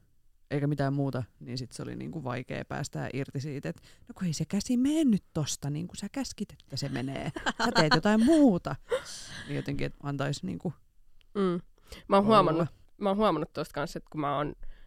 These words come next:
Speaker 2: jonkun verran noit online-tunteja sieltä Stiisistä ottanut, niin tosi usein se on niin, että ne opettaa sen loogisesti,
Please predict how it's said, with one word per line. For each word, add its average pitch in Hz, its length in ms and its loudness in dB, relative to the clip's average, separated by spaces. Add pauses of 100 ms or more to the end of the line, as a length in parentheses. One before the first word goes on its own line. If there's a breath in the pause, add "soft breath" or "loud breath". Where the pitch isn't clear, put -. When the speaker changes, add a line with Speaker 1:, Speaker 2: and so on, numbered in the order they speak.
(100)
Speaker 2:
jonkun 160 280 0
verran 147 280 0
noit 139 180 -4 (160)
online-tunteja 147 680 -4
sieltä 170 200 -10
Stiisistä - 420 -8
ottanut, - 360 -6 (440)
niin 165 440 2 (360)
tosi 185 260 0
usein 196 400 2
se - 100 -6
on 175 280 2
niin, 147 240 0
että - 300 -10 (140)
ne 156 200 -2 (100)
opettaa - 480 0
sen 156 160 -4
loogisesti, - 680 -6